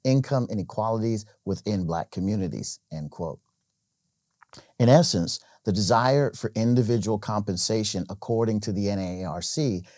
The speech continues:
stems from the influence of white individualism. So, according to the leading organization on reparations, your pain is no longer just yours. It is shared collectively and should be addressed as such.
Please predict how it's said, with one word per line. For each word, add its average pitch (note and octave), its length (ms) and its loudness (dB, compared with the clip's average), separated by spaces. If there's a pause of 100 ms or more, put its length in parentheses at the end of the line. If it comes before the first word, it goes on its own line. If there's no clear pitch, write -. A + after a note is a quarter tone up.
stems D#3+ 560 2
from G2 160 0
the F#2+ 120 -4
influence G#2+ 520 0
of G2+ 180 0 (100)
white F#2 480 -4 (140)
individualism. F2+ 920 -2 (240)
So, A#2 240 2
according C#3+ 380 4
to D#3 100 4
the C3+ 80 4
leading C3+ 320 6
organization A#2 600 0
on F#2+ 100 0
reparations, G2 720 0 (200)
your C3+ 300 6
pain C#3 440 0
is F2+ 260 -2
no A#2 180 2
longer C3 400 2
just E2 320 -4
yours. G#2+ 400 -4 (320)
It A#2 100 0
is A2 140 0
shared A#2+ 460 2
collectively G#2+ 760 -2
and F2 100 -4
should F2+ 220 -4
be F#2+ 60 -2
addressed G2+ 400 -2
as - 100 -8
such. - 320 -10